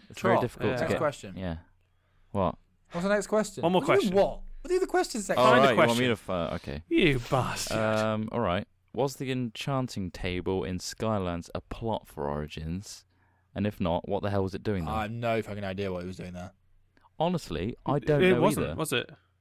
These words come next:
Speaker 3: That was the issue. We, we actually found that
Speaker 1: We
Speaker 3: there.
Speaker 1: don't know where that came from. That is genuine.
Speaker 3: And that's not even, like, a play.
Speaker 1: Uh, that was
Speaker 3: That's
Speaker 1: there
Speaker 3: crazy.
Speaker 1: to begin with, and Smith pointed out, and I was like, "Oh, Smith must have planted
Speaker 3: 'Cause
Speaker 1: this
Speaker 3: I, uh,
Speaker 1: earlier."
Speaker 3: I had to ask you guys, didn't I?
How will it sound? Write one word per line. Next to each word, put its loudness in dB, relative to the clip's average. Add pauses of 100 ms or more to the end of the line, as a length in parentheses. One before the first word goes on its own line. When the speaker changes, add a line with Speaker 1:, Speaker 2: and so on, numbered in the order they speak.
(220)
Speaker 3:
That 6
was 0
the 4
issue. 0
We, 2
we 2
actually 0
found -2
that -6
Speaker 1:
We -2
Speaker 3:
there. -4
Speaker 1:
don't 0
know 0
where 0
that 0
came -2
from. -4
That -2
is -4
genuine. -2
Speaker 3:
And 2
that's -2
not -2
even, -6
like, -6
a -8
play. -8 (300)
Speaker 1:
Uh, 0
that 0
was 0
Speaker 3:
That's -16
Speaker 1:
there 2
Speaker 3:
crazy. -10 (160)
Speaker 1:
to -8
begin -2
with, -4
and -6
Smith -4
pointed -4
out, -4
and -4
I -2
was -4
like, -6 (100)
"Oh, -6
Smith -6
must -6
have -12
planted -4
Speaker 3:
'Cause -2
Speaker 1:
this 6
Speaker 3:
I, 6
uh, 6
Speaker 1:
earlier." -2
Speaker 3:
I 6
had 0
to -2
ask 0
you -6
guys, -6
didn't -6
I? -8